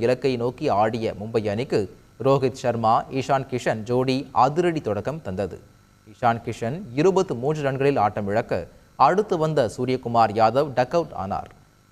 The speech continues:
மறுமுனையில் ரோஹித் சர்மா அரை சதம் கடந்தார். திலக் வர்மா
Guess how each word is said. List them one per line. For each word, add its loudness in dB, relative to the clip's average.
மறுமுனையில் 2
ரோஹித் 0
சர்மா 2
அரை 2
சதம் -4
கடந்தார். -4
திலக் 2
வர்மா 0